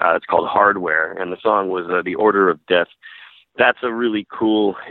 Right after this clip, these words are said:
eighties song used, uh, obscure eighties song used in a, um, in a movie from, you know, from the early nineties or whatever. But let me,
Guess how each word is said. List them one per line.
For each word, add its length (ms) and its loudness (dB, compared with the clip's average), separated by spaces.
eighties 340 -2
song 380 2
used, 460 2
uh, 100 2
obscure 480 2
eighties 380 2
song 300 -4
used 340 -6
in 180 -4
a, 320 -4
um, 160 -4
in 140 0
a 60 2
movie 280 2
from, 440 -4
you 60 -4
know, 120 2
from 160 -2
the 100 0
early 240 4
nineties 340 2
or 60 2
whatever. 260 6
But 180 2
let 120 6
me, 80 8